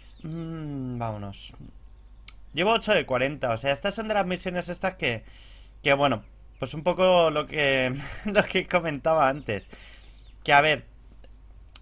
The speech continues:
está guay, ¿no? Porque está guay, porque te lo pasas bien, etcétera, etcétera. Pero el problema es que ahora mismo la expansión, como tal, pues como no estoy viendo nada nuevo, estoy haciendo un poco, pues lo mismo, los mismos mapas y las mismas cosas que,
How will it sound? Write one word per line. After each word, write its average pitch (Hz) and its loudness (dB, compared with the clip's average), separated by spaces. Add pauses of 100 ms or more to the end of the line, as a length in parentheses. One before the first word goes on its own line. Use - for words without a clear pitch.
(140)
está 202 4
guay, 139 4
¿no? 135 -6
Porque 127 -6
está 110 -2
guay, 147 2
porque 127 -8
te 110 -6
lo 107 -4
pasas 104 -6
bien, 131 -2
etcétera, 123 -6
etcétera. 139 -6
Pero 120 -2
el 120 -6
problema 131 -2
es 202 -10
que 220 -4
ahora 214 -2
mismo 220 -6
la 175 -2
expansión, 190 -4 (580)
como 185 2
tal, 196 4
pues 131 -4
como 117 -4
no 123 -2
estoy 135 -8
viendo 240 0
nada 226 0
nuevo, 190 -2
estoy 160 -6
haciendo 165 -6
un 151 -10
poco, 131 -2 (380)
pues - -12
lo 110 -8
mismo, 139 -4
los 123 -6
mismos 139 -6
mapas 135 0
y 131 -16
las 123 -8
mismas 135 -6
cosas 139 -12
que, 120 -4